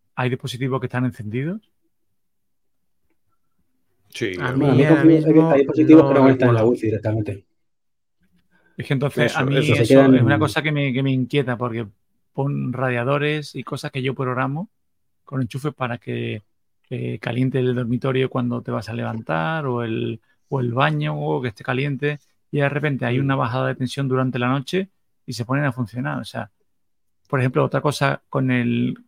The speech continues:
Speaker 1: con el, con el Show quince, siempre que se va la luz y vuelve, se desconfigura el tema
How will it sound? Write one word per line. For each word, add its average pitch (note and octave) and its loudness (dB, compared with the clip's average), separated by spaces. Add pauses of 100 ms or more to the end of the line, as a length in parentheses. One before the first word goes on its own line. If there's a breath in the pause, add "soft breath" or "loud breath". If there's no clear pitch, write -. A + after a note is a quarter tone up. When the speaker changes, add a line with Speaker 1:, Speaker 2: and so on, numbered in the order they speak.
(140)
Speaker 1:
con B2 -2
el, A2+ -6
con B2 -2
el A#2 -2
Show C#3+ -2
quince, D#3 -4 (840)
siempre C#3 -2
que C#3 0
se B2+ 0
va B2+ 0
la B2 2
luz C#3 -2
y B2+ -2
vuelve, D3+ -2 (320)
se - -2
desconfigura B2+ -2
el C3+ -4
tema E3+ -6